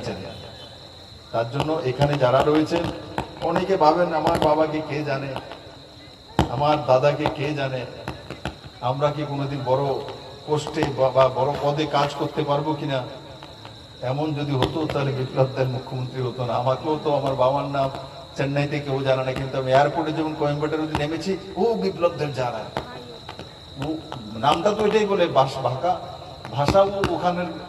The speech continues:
ল্যাঙ্গুয়েজ বলছে, কিন্তু মুঝে সমঝ মে আ জাতা হ্যায়। যখন দৌড়ে এসে, "এই বিপ্লব দেব, সেলফি খিচো একটা," তো তখন বুঝি এই সেলফি আর বিপ্লব দেবের পরিচিতি,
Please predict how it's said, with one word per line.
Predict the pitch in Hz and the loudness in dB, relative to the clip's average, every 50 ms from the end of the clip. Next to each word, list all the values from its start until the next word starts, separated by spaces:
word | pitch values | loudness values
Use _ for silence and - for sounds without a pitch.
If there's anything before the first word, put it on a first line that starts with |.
| - - 143 | -12 -6 -2
ল্যাঙ্গুয়েজ | 139 143 147 147 156 151 143 139 | -2 -2 0 0 0 0 -2 -2
বলছে, | 127 127 117 101 - - | -4 -4 -4 -6 -6 -8
কিন্তু | - - - - - - - - - - - - - - - 139 135 135 | -6 -6 -8 -8 -10 -14 -16 -14 -16 -16 -16 -16 -16 -16 -10 -6 -4 -4
মুঝে | 143 151 156 175 | -2 0 0 0
সমঝ | 156 160 156 165 165 165 | 0 2 2 2 4 4
মে | 170 165 | 6 6
আ | 160 147 | 6 6
জাতা | 135 127 110 110 117 | 4 2 2 0 0
হ্যায়। | 117 - - - - - - - - - - - - - - - - - - - - - - - | -2 -2 -4 -8 -12 -14 -12 -10 -10 -12 -10 -12 -16 -16 -16 -18 -18 -18 -18 -20 -20 -18 -10 -6
যখন | 139 139 143 147 | -4 -4 -2 -2
দৌড়ে | 135 143 151 165 165 170 165 160 | 0 2 4 4 4 6 6 4
এসে, | 156 156 160 | 4 2 0
"এই | 160 180 202 | -2 -2 -2
বিপ্লব | 190 - - - 190 190 185 - | -4 -6 -6 -4 -4 -4 -4 -4
দেব, | 175 170 156 147 156 156 165 160 147 - 151 - | -4 -4 -4 -4 -4 -4 -4 -4 -6 -8 -8 -6
সেলফি | - 180 - 139 185 190 | -4 -4 -2 -2 -4 -6
খিচো | - 165 - 165 147 | -6 -6 -4 -4 -4
একটা," | 131 - - - - - - - - - - - - - - - - - - - - | -4 -6 -8 -10 -8 -8 -10 -10 -8 -10 -10 -10 -10 -12 -16 -14 -10 -8 -8 -6 -6
তো | 143 135 - | -6 -4 -2
তখন | - 135 139 160 156 147 | -2 0 0 0 -2 -2
বুঝি | 139 135 131 127 - 127 120 - - - - - - - - - - - - - | -2 -2 -2 -2 -2 -2 -4 -6 -10 -12 -14 -14 -14 -16 -16 -16 -14 -14 -10 -2
এই | - 151 156 | 2 2 2
সেলফি | 156 - 151 143 147 147 143 - 180 175 156 151 143 151 - - - - - - - - - - - | 2 2 0 0 0 0 -2 -2 -2 0 0 2 0 -2 -4 -6 -10 -12 -12 -12 -12 -12 -12 -4 -2
আর | - 135 | 0 0
বিপ্লব | - 123 139 - - 165 165 156 | 2 0 -2 0 2 2 2 2
দেবের | 156 165 160 156 147 - 160 | 2 0 0 0 0 -2 -2
পরিচিতি, | 160 156 156 156 165 151 135 135 127 127 | -4 -4 -2 -2 -2 -2 -2 -4 -4 -4